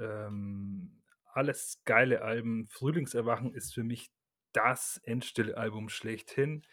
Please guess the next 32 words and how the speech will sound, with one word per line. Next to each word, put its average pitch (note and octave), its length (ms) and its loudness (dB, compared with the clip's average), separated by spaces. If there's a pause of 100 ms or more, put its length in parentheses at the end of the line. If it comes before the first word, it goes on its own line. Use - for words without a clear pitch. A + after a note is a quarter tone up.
(360)
mit A#2+ 200 -8
Iblis. C3 560 -4 (380)
Meiner B2 280 6
Meinung A#2 340 0
nach G#2+ 400 -2 (340)
einer A#2+ 320 -2
der A2 560 -4 (460)
fucking A#2 600 -2
talentiertesten A2 1300 -4 (120)
Black A2+ 320 -2
Metal-Sänger A2 800 -4
ever. D#3 540 4 (200)
Äh, A2 560 -4
ohne C3+ 260 0
Diskussion, C3+ 680 0
da A2 80 2
lass A#2 220 2
ich - 80 -16
mich C3 120 0
auf - 220 0
nix C3 380 -2
ein. B2+ 320 -2
Ich A2 80 -12
find A2+ 200 -4
den A2 180 -2
Typen A#2+ 340 -8
einfach A#2+ 360 -6
krass. - 360 -4
Ich - 140 -8
hab A#2 140 -2
ihn A2 120 -4
auch A2 260 -6